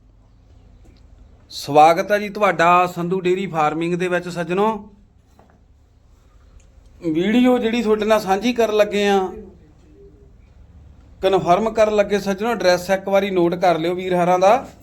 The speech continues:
ਪਿੰਡ ਦੀ ਗੱਲ ਕਰੀਏ ਤਾਂ ਸੱਜਣੋ, ਜਗਤਪੁਰਾ ਆ ਗਿਆ ਤੇ ਤਹਿਸੀਲ ਆ ਗਈ ਪੱਟੀ ਤੇ ਜ਼ਿਲ੍ਹਾ ਸ਼੍ਰੀ ਤਰਨਤਾਰਨ ਸਾਹਿਬ ਆ ਗਿਆ। ਤੇ ਵੀਰ ਹਰਾਂ ਦਾ ਵੀ ਸੱਜਣੋ ਵਪਾਰ ਲੈਣ ਦਾ ਕੰਮ ਆ, ਇਹਨਾਂ ਕੋਲੇ ਵੀ ਵੀਰ ਹਰਾਂ ਕੋਲੇ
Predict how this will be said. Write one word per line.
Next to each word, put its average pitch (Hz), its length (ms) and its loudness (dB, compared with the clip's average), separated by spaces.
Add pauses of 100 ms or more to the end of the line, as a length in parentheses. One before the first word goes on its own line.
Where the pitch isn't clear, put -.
(1400)
ਪਿੰਡ 196 240 2
ਦੀ 233 220 -4
ਗੱਲ 220 200 6
ਕਰੀਏ 220 500 -2
ਤਾਂ 226 120 -4
ਸੱਜਣੋ, 202 360 -6
ਜਗਤਪੁਰਾ 185 720 -2
ਆ 170 120 2
ਗਿਆ 175 360 0
ਤੇ 190 180 -10
ਤਹਿਸੀਲ 175 480 -8
ਆ 180 80 6
ਗਈ 180 120 -4
ਪੱਟੀ 165 380 -10
ਤੇ 160 120 -8
ਜ਼ਿਲ੍ਹਾ 151 520 -4 (380)
ਸ਼੍ਰੀ 165 340 -6
ਤਰਨਤਾਰਨ 156 600 -2
ਸਾਹਿਬ 170 320 -2
ਆ 175 120 4
ਗਿਆ। 170 340 -4 (440)
ਤੇ 208 120 0
ਵੀਰ 214 220 0
ਹਰਾਂ 202 260 2
ਦਾ 202 100 2
ਵੀ 202 100 -2
ਸੱਜਣੋ 180 360 -4
ਵਪਾਰ 151 460 0
ਲੈਣ 156 240 -4
ਦਾ 151 120 0
ਕੰਮ 139 320 -4
ਆ, 143 180 -8 (600)
ਇਹਨਾਂ 165 240 -2
ਕੋਲੇ 156 200 -4
ਵੀ 151 140 -10
ਵੀਰ 139 220 -6
ਹਰਾਂ 139 240 -2
ਕੋਲੇ 131 340 -8